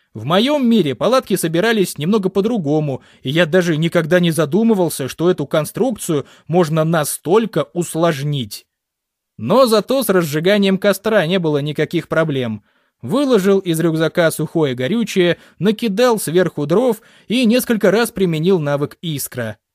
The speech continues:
Всё, зажигалка не нужна. При должном усердии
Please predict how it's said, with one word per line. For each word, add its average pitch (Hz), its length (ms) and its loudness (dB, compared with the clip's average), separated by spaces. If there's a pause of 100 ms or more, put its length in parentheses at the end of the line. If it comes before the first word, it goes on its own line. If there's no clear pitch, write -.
(160)
Всё, - 580 0 (160)
зажигалка 170 880 0
не 156 240 -2
нужна. 180 640 0 (420)
При 165 180 0
должном 196 500 2
усердии 190 580 2